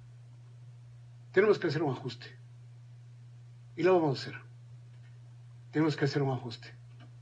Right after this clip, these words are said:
Y lo vamos a hacer el ajuste. Porque, ¿qué pasa? Anda diciendo, por ejemplo, Y valgo la oportunidad, señorita periodista, que me ha hecho esta pregunta. Per-, per-, per-, permítame decirle, ¿no? Y qué pena que nazca de mí. Anda diciendo que mi hija, mi hijita,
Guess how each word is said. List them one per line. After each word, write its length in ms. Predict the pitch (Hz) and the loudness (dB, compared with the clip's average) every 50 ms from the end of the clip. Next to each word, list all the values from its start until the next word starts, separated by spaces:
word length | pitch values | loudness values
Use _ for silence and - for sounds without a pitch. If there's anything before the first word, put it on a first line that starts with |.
| - - - - - - - - - - - - - - - - - | -20 -20 -20 -20 -20 -20 -20 -20 -20 -20 -20 -20 -20 -20 -14 -6 0
Y 40 | 185 | 4
lo 100 | 185 180 | 4 6
vamos 220 | 175 175 165 139 | 6 6 4 2
a 20 | |
hacer 160 | - - 123 117 | 0 -4 -6 -4
el 80 | 113 | -6
ajuste. 360 | 113 - - - - - - - - - - - - - - - - - - - - | -8 -8 -10 -14 -14 -16 -18 -20 -20 -20 -20 -20 -20 -20 -20 -20 -20 -20 -20 -14 -8
Porque, 680 | - 147 139 - - 147 143 139 135 120 110 104 - - - - - - - - - - - - - - - - - - - - - | -6 -6 -2 2 4 6 6 6 6 4 0 -4 -10 -14 -18 -20 -20 -20 -20 -20 -20 -20 -20 -20 -20 -20 -20 -20 -20 -20 -14 -4 0
¿qué 100 | - - | 0 2
pasa? 320 | - 165 143 - - - - - - - - - - - - - - - | 2 2 -2 -2 -4 -10 -14 -18 -20 -20 -20 -20 -20 -20 -20 -16 -2 2
Anda 240 | - 220 226 233 214 | 4 6 6 6 6
diciendo, 320 | 202 - 214 208 - - | 6 4 2 2 4 4
por 140 | 208 196 160 | 4 2 2
ejemplo, 340 | 160 190 175 143 147 135 - - - - - - | 2 0 0 0 -2 -4 -4 -8 -18 -20 -6 0
Y 60 | 175 | 4
valgo 220 | 170 196 208 214 214 | 6 8 8 8 8
la 60 | 196 | 6
oportunidad, 380 | 196 185 165 147 180 170 165 165 | 4 0 0 2 4 4 4 4
señorita 360 | 156 156 147 139 139 - 139 | 2 0 -2 -2 -2 -4 -4
periodista, 320 | - 127 123 123 - - | -2 -2 -4 -4 -6 -8
que 100 | 139 131 | -8 -6
me 60 | 120 | -6
ha 40 | 127 | -6
hecho 120 | 127 - - | -6 -6 -8
esta 120 | - 160 | -8 -4
pregunta. 360 | 156 185 190 208 226 - 143 | -2 -2 -2 -2 -2 -4 -4
Per-, 180 | 131 - - 139 | -4 -6 -8 -6
per-, 200 | 180 - - - | -4 -6 -6 -6
per-, 120 | - 151 151 | -8 -4 2
permítame 480 | - 190 196 202 196 190 175 160 160 156 | 4 6 6 6 6 4 4 2 4 2
decirle, 360 | 143 135 - 156 131 120 120 | 2 2 0 -2 -2 -4 -4
¿no? 100 | - - | -6 -10
Y 100 | 175 143 | -2 2
qué 100 | - 190 | 2 2
pena 280 | 190 202 190 190 180 | 4 4 4 4 2
que 140 | - 175 151 | 0 -2 -2
nazca 340 | 143 147 156 156 151 - 151 | -2 -2 -2 -2 -2 -2 0
de 120 | 143 135 | 0 0
mí. 160 | 131 131 123 - - - - - - - | 0 -2 -6 -8 -14 -18 -18 -18 -12 -4
Anda 200 | - 185 196 208 | 0 2 4 4
diciendo 360 | 208 185 - 202 208 196 190 196 | 4 4 4 4 4 4 4 2
que 140 | - 160 | 2 0
mi 100 | 151 170 | 2 2
hija, 300 | 170 - - - - - - - - - - - - - - - - - - - - - | 2 0 0 -2 -6 -8 -10 -18 -20 -20 -20 -20 -20 -20 -20 -20 -20 -20 -20 -20 -14 -6
mi 80 | - 147 | -4 -2
hijita, 440 | 131 - 156 147 139 - 113 113 | -2 0 -2 -2 -2 -4 -8 -8